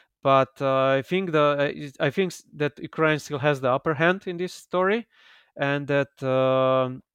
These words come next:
Russia is going to have, have a huge problem. And if you remember, I also predicted that, um, y-, uh, Putin is going to be deposed, and it almost happened <laughs> with, uh, the rebels, uh, so the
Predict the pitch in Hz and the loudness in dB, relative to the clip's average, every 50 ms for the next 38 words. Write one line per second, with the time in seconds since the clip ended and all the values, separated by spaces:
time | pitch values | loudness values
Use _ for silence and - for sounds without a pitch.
0 | _ _ - - _ - 139 127 127 135 139 135 - - 135 131 120 123 135 131 | _ _ -20 -20 _ -12 -8 -2 0 0 0 0 0 -2 -2 -2 -2 -2 -4 -4
1 | 127 120 - 131 104 131 127 120 - - - - - - - - - 135 - 147 | -4 -4 -8 -8 -6 -4 -6 -6 -6 -14 -20 -20 -20 -20 -20 -18 -14 -6 -4 -2
2 | 135 135 - - 156 131 - - - - 131 120 104 - - - _ _ _ _ | -2 -2 -4 -6 -8 -8 -8 -12 -6 -4 -4 -2 -4 -6 -16 -18 _ _ _ _
3 | _ _ - - - - - 156 156 160 - - 170 156 151 156 180 208 202 190 | _ _ -20 -20 -12 -4 -2 -2 -2 -2 -2 -2 -2 0 2 2 2 2 4 4
4 | 165 165 170 175 175 185 - - 170 - 160 147 175 180 - 180 156 143 160 156 | 4 6 6 4 2 2 -2 -6 -4 -4 -4 -4 -4 -4 -2 -4 0 2 2 2
5 | - - 147 139 139 139 139 139 139 139 139 143 147 147 135 147 135 131 131 127 | 2 0 0 2 2 4 2 2 0 -6 -10 -10 -10 -8 -6 -4 -2 -2 -2 -4
6 | - - - - 185 165 143 139 160 160 151 - 156 135 143 151 147 143 131 127 | -6 -10 -8 -6 -6 -4 -2 -2 -2 -2 -2 -8 -10 -6 -4 -2 -2 -2 -4 -6
7 | - - 147 165 208 254 - _ _ _ - - _ _ _ _ _ _ _ _ | -8 -4 -2 -2 -2 -4 -6 _ _ _ -20 -20 _ _ _ _ _ _ _ _
8 | _ _ _ _ _ - - - - - 120 117 117 120 123 120 - 160 190 220 | _ _ _ _ _ -20 -20 -12 -6 -4 -4 -4 -4 -6 -6 -2 -2 -2 0 0
9 | 247 233 - 233 254 262 - 185 143 - _ _ _ _ - - - 226 - - | -4 -4 0 2 2 2 2 -2 -2 -4 _ _ _ _ -8 2 2 2 4 4
10 | 269 - - 302 233 - _ - 285 302 302 294 254 - - 156 175 156 147 - | 2 4 4 2 0 0 _ -12 -10 -10 -10 -10 -10 -4 2 6 6 6 6 6
11 | - 160 151 147 151 151 151 151 147 147 147 - - - - _ - 143 - 143 | 0 2 4 6 6 8 8 8 6 4 4 0 -4 -20 -20 _ -16 -10 -8 -6
12 | 143 147 143 139 139 135 135 135 - - 147 131 147 156 170 170 190 196 202 202 | -6 -4 -4 -2 -2 0 0 -2 -2 -4 -2 2 6 6 6 6 4 2 4 4
13 | 196 185 - - - - 151 143 139 131 - - 143 139 139 135 135 131 | 2 0 -2 -8 -4 0 0 0 0 0 0 0 0 0 2 0 -2 -4